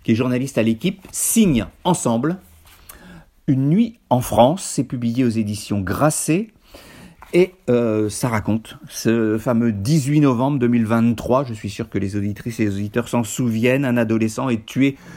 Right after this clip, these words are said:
d'un coup de couteau. Il s'appelle Thomas Perrotto,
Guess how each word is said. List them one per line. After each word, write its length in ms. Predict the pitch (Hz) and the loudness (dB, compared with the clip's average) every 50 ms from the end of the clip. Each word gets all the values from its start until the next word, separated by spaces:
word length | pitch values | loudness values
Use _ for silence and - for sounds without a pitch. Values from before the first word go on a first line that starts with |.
| - - - | -10 -2 0
d'un 120 | - 135 | 2 2
coup 160 | 113 - 147 | 2 2 -2
de 80 | 131 - | -2 -2
couteau. 460 | - - 135 120 - 170 214 220 - _ _ _ _ _ _ _ - - | -2 0 0 4 4 4 2 2 -2 _ _ _ _ _ _ _ -12 -10
Il 40 | - | -2
s'appelle 360 | - 117 110 - 120 110 107 - | 0 0 0 2 0 0 -2 -4
Thomas 540 | - _ - 156 131 135 131 127 - _ _ | 0 _ 4 6 6 4 2 2 -2 _ _
Perrotto, 520 | - 151 131 107 110 104 - 98 92 - | 2 2 2 2 0 -2 -2 -4 -4 -4